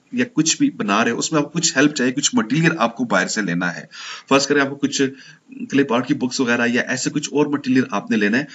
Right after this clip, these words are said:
तो just आप यहाँ पे type करेंगे, तो ये आपको Adobe stock के store के अंदर लेकर चला जाएगा। अब वहां पे sometime कुछ चीजें free होती हैं, mostly आपको purchase करना पड़ती हैं, लेकिन इसके लिए आपके पास आपके net का connection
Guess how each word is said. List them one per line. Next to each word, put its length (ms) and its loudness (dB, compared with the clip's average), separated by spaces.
तो 60 4
just 320 4
आप 240 -2
यहाँ 260 -18
पे 80 0
type 380 -4
करेंगे, 400 0
तो 80 0
ये 120 -2
आपको 460 -4
Adobe 540 0
stock 340 -2
के 100 2
store 280 0
के 80 -2
अंदर 120 0
लेकर 280 -4
चला 200 -6
जाएगा। 340 -4
अब 120 -2
वहां 240 2
पे 100 0
sometime 460 2
कुछ 200 -4
चीजें 180 2
free 260 2
होती 300 0
हैं, 220 0
mostly 360 2
आपको 360 -2
purchase 400 -2
करना 260 0
पड़ती 320 -8
हैं, 120 -4
लेकिन 200 0
इसके 300 0
लिए 80 4
आपके 180 2
पास 240 -4
आपके 260 -2
net 180 2
का 80 0
connection 400 0